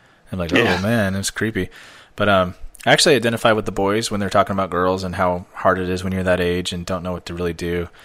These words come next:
Speaker 1: Um, one thing I wanted to go back to s-,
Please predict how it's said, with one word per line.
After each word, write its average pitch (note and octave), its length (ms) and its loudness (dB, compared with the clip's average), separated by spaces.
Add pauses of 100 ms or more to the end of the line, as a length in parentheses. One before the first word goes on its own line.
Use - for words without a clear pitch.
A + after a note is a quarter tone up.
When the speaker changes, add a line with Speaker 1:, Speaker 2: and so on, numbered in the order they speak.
(560)
Speaker 1:
Um, E2+ 340 -2 (640)
one D3+ 220 2
thing F3 180 0
I - 20 2
wanted B2 240 0
to F#2+ 400 2 (760)
go A2 120 0
back G2+ 200 2
to - 60 -12
s-, - 180 -8